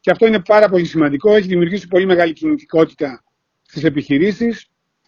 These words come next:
γιατί μπορεί τα Ηνωμένα Αραβικά Εμιράτα να είναι μια στρατηγική χώρα για την Ελλάδα. Στον επιχειρηματικό τομέα όμως και στον επενδυτικό πρέπει να κάνουμε πολλά πράγματα, γιατί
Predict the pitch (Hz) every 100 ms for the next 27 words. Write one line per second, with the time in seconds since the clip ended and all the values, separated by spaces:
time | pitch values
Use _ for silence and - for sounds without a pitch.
0 | _ _ _ 170 175 214 214 180 156 _
1 | _ _ 156 175 214 208 202 185 180 202
2 | 175 160 185 180 170 180 170 170 170 175
3 | 170 165 151 143 151 196 - 160 139 117
4 | _ - 143 143 135 131 180 214 240 240
5 | _ _ _ _ _ _ _ 180 185 160
6 | 170 170 165 160 220 208 196 208 185 190
7 | 208 - - - - 196 202 185 156 147
8 | 139 147 202 196 185 170 190 185 165 165
9 | 185 160 170 202 214 180 160 185 185